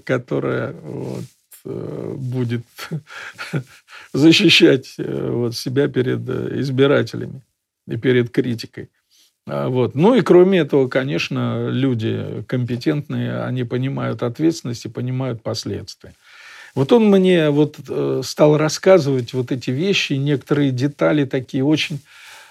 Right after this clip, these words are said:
э, драматические. Он мне специально рассказывал, что это непростое место, куда ты согласился. Вот.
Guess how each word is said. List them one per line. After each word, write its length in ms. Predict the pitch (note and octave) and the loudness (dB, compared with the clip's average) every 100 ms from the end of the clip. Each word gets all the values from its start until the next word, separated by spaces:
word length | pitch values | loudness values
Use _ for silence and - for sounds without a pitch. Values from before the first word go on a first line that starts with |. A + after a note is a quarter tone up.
| _ | _
э, 240 | C3+ C3 B2 | -4 -2 0
драматические. 960 | B2+ D3 E3 F#3 G3 D3+ - - A#2 | 2 4 4 2 0 -2 -4 -4 0
Он 240 | D3 E3 F3 | 4 6 8
мне 260 | G3 G#3 | 8 6
специально 760 | G3+ - G3+ F#3+ - F#3+ C#3 B2 | 2 0 0 2 4 4 4 0
рассказывал, 680 | C3 C3+ - G3+ G3 B2+ A#2+ | -2 -2 0 0 2 0 -2
что 220 | - C#3+ | -2 0
это 180 | D3 E3 | 4 4
непростое 840 | E3+ E3+ E3+ E3+ - - D#3+ B2+ | 4 2 2 0 0 4 6 6
место, 540 | B2 C3 B2+ - - - _ _ _ - | 2 -2 -4 -6 -12 -16 _ _ _ 0
куда 300 | C3+ C3+ C#3+ | 2 6 6
ты 160 | C#3+ | 4
согласился. 1000 | B2+ - B2 C#3 - - D#3 A2+ - - _ _ _ _ _ _ _ _ | 0 2 2 2 2 0 -2 -2 -8 -20 _ _ _ _ _ _ _ _
Вот. 400 | B2+ B2 A#2+ A#2 | -6 0 0 -2